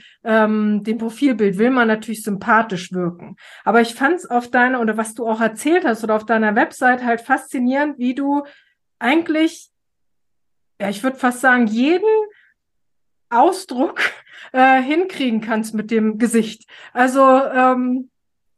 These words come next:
selbst so, so super arrogant oder so super, "Ich bin jetzt der rote Macher", äh, fand ich faszinierend, wenn man eigentlich den Menschen dahinter kennt und sich so denkt, bist ein Lieber.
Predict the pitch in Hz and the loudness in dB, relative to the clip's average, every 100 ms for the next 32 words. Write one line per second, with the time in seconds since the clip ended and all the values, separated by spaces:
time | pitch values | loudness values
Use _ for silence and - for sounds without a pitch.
0 | _ 165 _ _ _ _ _ - 226 262 | _ _ _ _ _ _ _ -20 -2 -2
1 | 277 - 294 285 285 247 254 254 240 240 | -2 -6 -4 -4 -4 -6 -4 -2 -4 -6
2 | 285 320 302 277 262 220 240 349 277 262 | -4 0 0 2 0 0 -2 -2 -2 0
3 | 247 240 247 226 330 339 285 269 269 254 | -2 -2 -4 -2 -4 0 2 2 2 -4
4 | - 285 269 262 - 247 240 294 294 254 | -8 -6 -4 -2 0 0 0 -2 -2 -2
5 | 269 320 277 247 240 240 - - 233 240 | 0 0 2 2 2 -4 -18 0 4 4
6 | 233 - 269 269 262 - 294 311 - 294 | 2 -4 -6 -6 -8 -4 -2 -2 -2 0
7 | 311 285 285 339 254 254 262 262 - _ | 2 2 2 0 0 2 0 -2 -8 _
8 | _ _ 254 294 269 269 254 269 302 262 | _ _ -2 0 -2 -2 2 2 0 -2
9 | 240 269 269 247 233 285 320 277 240 254 | 0 0 0 -4 -2 -2 -2 -2 -4 -6
10 | 254 233 247 254 254 _ _ 262 - - | -6 0 2 2 -2 _ _ -20 -20 -16
11 | 254 240 240 311 320 262 | -10 -6 0 2 4 2